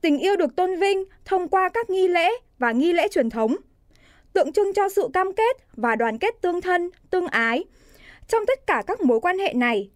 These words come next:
sự giao tiếp và hiểu biết lẫn nhau là chìa khóa. Văn hóa Việt Nam rất coi trọng việc giao tiếp cởi mở và trung thực, cho phép các cá nhân bày tỏ suy nghĩ, cảm xúc và mối quan tâm của mình.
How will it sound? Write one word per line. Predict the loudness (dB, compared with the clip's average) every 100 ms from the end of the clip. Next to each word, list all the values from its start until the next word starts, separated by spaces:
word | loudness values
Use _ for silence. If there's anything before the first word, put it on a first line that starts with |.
| _
sự | -4 -2
giao | 0 -2
tiếp | 0 0 -2 _ _
và | -2 0
hiểu | 2 0
biết | 0 0
lẫn | 0 0
nhau | 0 0
là | 2 0
chìa | -2 -4
khóa. | -2 -2 -2 -4 -8 _ _ _ _ _
Văn | -4 -2
hóa | 0 0
Việt | 0 0
Nam | 2 0 0 -6 -14 -6
rất | -4 -2
coi | 0 -2
trọng | 0 -4 0
việc | -2 0
giao | 0 0
tiếp | 0 -2 0
cởi | -2 2
mở | 2 0 -2 _ -6
và | -4 -2
trung | -2 0
thực, | -2 -2 -8 _ _ _ -6
cho | -2 0
phép | 0 -2
các | -2 -2
cá | 0 0
nhân | 0 0
bày | 0
tỏ | 0 -2
suy | 0 0
nghĩ, | 0 0 -2 -4 _ _
cảm | -4 -4
xúc | 0 0 0 _ -8
và | -2
mối | 0 2 2
quan | 0 0
tâm | -4 0
của | 0 0
mình. | 0 -2 -2